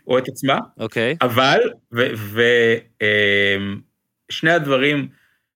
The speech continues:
Speaker 1: הכי, אה, ראויים לציון בפרק, דבר ראשון,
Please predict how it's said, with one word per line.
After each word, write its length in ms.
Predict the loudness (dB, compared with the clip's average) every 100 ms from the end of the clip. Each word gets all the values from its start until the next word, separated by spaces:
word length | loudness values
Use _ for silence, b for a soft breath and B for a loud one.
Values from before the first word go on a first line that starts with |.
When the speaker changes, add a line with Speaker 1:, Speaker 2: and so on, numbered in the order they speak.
| _ _ _ _ _
Speaker 1:
הכי, 600 | -4 0 0 2 0 -4 _
אה, 680 | 0 2 2 2 2 2 0 0
ראויים 280 | 2 2
לציון 400 | 0 -2 -2 0
בפרק, 540 | 0 -2 -2 0 -2 -4
דבר 280 | -4 0 0
ראשון, 420 | -2 -2 -4